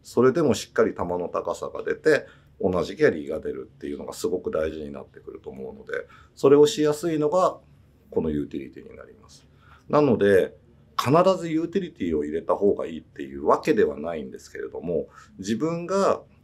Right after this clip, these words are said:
ストレスなく打った時に、狙った球の高さに出るアイアンの番手っていうのをしっかりと見極めてほしいことが一つ。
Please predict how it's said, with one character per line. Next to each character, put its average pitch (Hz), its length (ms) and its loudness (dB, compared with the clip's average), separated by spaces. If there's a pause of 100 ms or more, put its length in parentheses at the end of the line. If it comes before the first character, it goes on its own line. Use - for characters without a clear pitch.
(240)
ス - 200 -12
ト 226 100 8
レ 208 140 8
ス - 120 -2
な 90 140 0
く 82 140 -12
打 127 200 -4
っ - 20 -4
た - 240 -4
時 73 360 -14
に、 101 420 -8 (520)
狙 135 320 6
っ - 100 -18
た - 120 -2
球 - 180 -12
の 165 260 2
高 165 300 -2
さ 95 180 -2
に 76 160 -6
出 82 160 2
る 78 280 -4
ア 104 100 0
イ 131 180 2
ア 131 60 0
ン 131 60 -2
の 104 100 0
番 139 340 0
手 165 160 -4
っ - 40 -8
て - 220 -12
い 78 100 -2
う 67 120 -6
の - 80 -16
を 78 300 -4
し - 240 -10
っ - 20 -20
か 135 140 2
り 92 160 0
と 76 320 -4 (240)
見 80 100 -12
極 82 240 0
め 80 80 -4
て - 100 -8
ほ - 180 -6
し - 160 -10
い - 40 -14
こ - 160 -20
と - 80 -20
が - 100 -16
一 - 300 -16
つ。 - 160 -20